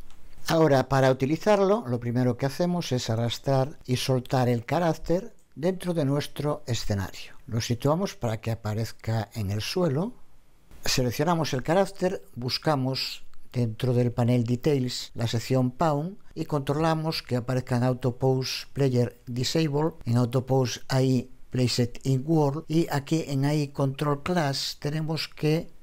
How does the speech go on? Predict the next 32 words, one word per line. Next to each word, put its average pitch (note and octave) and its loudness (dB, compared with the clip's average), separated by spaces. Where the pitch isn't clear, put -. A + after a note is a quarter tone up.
buscar D#3+ 0
B D3+ 0
P D3 0
A B2+ 0
I B2+ 2
Controller, C3 0
que C#3+ -2
es - -2
el C3 2
controller D3+ 0
que D3 -2
creamos B2 0
cuando A#2+ 2
empezamos A#2+ 0
el A2 -2
proyecto C3+ -2
y C3 0
que D3 0
es C3+ -2
justo D3 -2
lo B2+ 2
que B2+ -4
nos B2+ 0
queda C3+ 0
ahora C3 2
por C3 -4
hacer, D#3+ 0
es B2 -2
configurarlo E3 0
para F3 0
que E3 -2
utilice C3+ 0